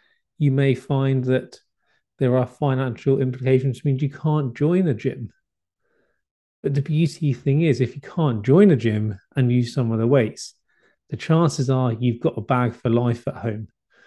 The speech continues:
or you've got some weights at home, or you've got household equipment at home. At the end of the day, ten kilograms is ten kilograms. It doesn't matter if it's in a nice shiny dumbbell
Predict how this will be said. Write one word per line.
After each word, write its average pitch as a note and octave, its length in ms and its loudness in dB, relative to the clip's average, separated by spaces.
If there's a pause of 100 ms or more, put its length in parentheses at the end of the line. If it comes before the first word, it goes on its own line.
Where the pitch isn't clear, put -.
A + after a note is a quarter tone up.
(260)
or A2+ 180 0
you've A2 260 -4
got - 220 -6
some A2 480 -4
weights F3+ 420 2
at - 100 -8
home, G#2+ 420 -4
or A#2 100 0
you've A#2+ 200 0
got - 180 -8
household C#3 580 2
equipment C#3+ 560 0
at A#2+ 140 -10
home. G#2 340 -4 (640)
At D3+ 200 -4
the D3+ 120 4
end F#3+ 160 4
of D#3+ 60 2
the D#3 80 4
day, C#3+ 340 2
ten D#3+ 280 -2
kilograms C#3 580 0
is C3 80 2
ten C#3+ 320 -4
kilograms. C3 500 -2
It C3 120 0
doesn't D3+ 300 0
matter C#3+ 320 0
if A#2+ 80 2
it's A#2+ 200 0
in B2 120 0
a B2 80 2
nice B2+ 300 0
shiny B2 500 -2
dumbbell A#2+ 720 2